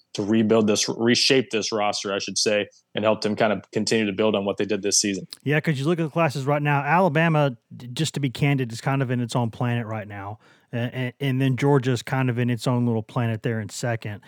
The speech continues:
Speaker 2: But then third on down, man, there's a lot of parity there. Th-, there, a lot of those classes are very, very similar on paper, and Tennessee is very firmly in that group. So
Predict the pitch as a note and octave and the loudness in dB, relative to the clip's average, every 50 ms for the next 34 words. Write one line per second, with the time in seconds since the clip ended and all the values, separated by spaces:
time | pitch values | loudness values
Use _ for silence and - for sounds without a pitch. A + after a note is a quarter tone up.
0 | - - _ _ _ - B2 A2+ - D#3+ F3 F#3+ F3 D#3 - - E3 D#3 D#3+ D#3 | -20 -20 _ _ _ -4 -2 0 4 4 6 6 6 4 2 2 2 4 4 4
1 | D3 C#3+ C3+ C#3 B2+ A2+ C3 C#3+ D3+ D3+ C#3 B2+ B2 A#2 A#2 A#2 A#2+ A#2+ B2 D3 | 4 4 4 2 2 2 2 4 4 4 4 2 2 0 0 -2 -2 -2 -2 -2
2 | D#3 D#3 D3+ A#2+ A#2 A#2 B2+ C3+ C3 B2 - - C3 C3 C3 A#2+ A2+ G#2 G#2 G#2+ | 0 0 0 0 0 0 0 0 -2 -4 -4 -2 -2 0 0 0 -2 -4 -4 -6
3 | G#2+ G#2+ G#2+ A2 G#2 _ - A#2+ A#2 A2+ B2 B2 C3 B2 A#2 A#2+ A#2 C3 C3+ C#3+ | -6 -6 -6 -8 -10 _ -10 -10 -8 -4 -2 0 0 0 -2 -2 0 2 4 4
4 | D3+ C#3 C3+ C3 - - C#3+ C3 C3 - D#3 B2+ A#2 A#2+ A2 A#2+ C3 - C#3+ C3 | 4 2 2 0 2 2 2 2 4 2 2 2 2 0 0 0 0 2 2 2
5 | B2+ C3+ A#2 A#2 A2+ - C#3+ C3 C3 B2+ A#2 A2+ A#2 A#2 G#2+ - B2 B2 A#2+ A#2+ | 2 0 0 -2 -2 -2 -2 0 0 0 0 0 -2 -2 -2 -2 -2 -2 -2 -2
6 | A2+ A2 G#2+ G#2+ G#2+ G#2+ G#2+ - - - - - - - - _ _ _ - - | -4 -6 -4 -6 -6 -6 -8 -10 -12 -20 -20 -20 -20 -20 -20 _ _ _ 0 2
7 | E3+ D#3 C#3 A2 C#3+ C3+ B2+ B2 C#3 C#3 C3+ - - D3+ C#3 C#3 C3+ C3 C3 B2 | 4 4 4 4 4 2 4 4 4 4 4 4 2 2 2 2 2 2 0 0
8 | C3+ C#3 B2+ B2+ C3+ C#3+ C3 A2 A2 G#2 C#3 C#3+ C#3 B2 A2+ - - - C3+ B2+ | -2 -2 0 2 2 2 0 0 -4 0 2 2 2 2 0 -4 -2 0 0 2
9 | B2 A#2+ A#2 A2 | 2 0 -2 -4